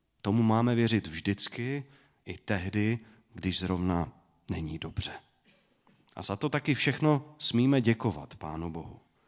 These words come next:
Vždyť to je Boží přání, aby se lidé v jeho jménu shromažďovali, aby pozvedli svůj hlas k modlitbám, nejen k prosbám, ale i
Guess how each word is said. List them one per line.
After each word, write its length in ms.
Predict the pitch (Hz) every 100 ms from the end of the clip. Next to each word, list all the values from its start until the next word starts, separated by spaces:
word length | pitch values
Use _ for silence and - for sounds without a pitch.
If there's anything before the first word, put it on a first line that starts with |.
| _ _
Vždyť 340 | - 98 - -
to 180 | 113 120
je 120 | 127
Boží 400 | 117 110 117 120
přání, 680 | - 110 104 101 90 73 - - - _ _ _ _ _ -
aby 200 | 104 107
se 180 | 113
lidé 320 | 104 107 113 110
v 60 |
jeho 220 | 110 107
jménu 400 | 107 107 107 87
shromažďovali, 920 | - - 82 87 101 101 110 117 135 139 - _ _ _ _ _ _ -
aby 180 | 95 101
pozvedli 600 | - 113 101 120 117 120
svůj 300 | - 117 107
hlas 280 | 90 78 -
k 100 | 90
modlitbám, 840 | 92 98 104 110 117 127 135 - _ _ _ - - 98
nejen 320 | 113 92 85
k 40 | -
prosbám, 840 | - 104 104 101 110 113 120 117 - _ _ _ -
ale 280 | 87 90 -
i 260 | 92 85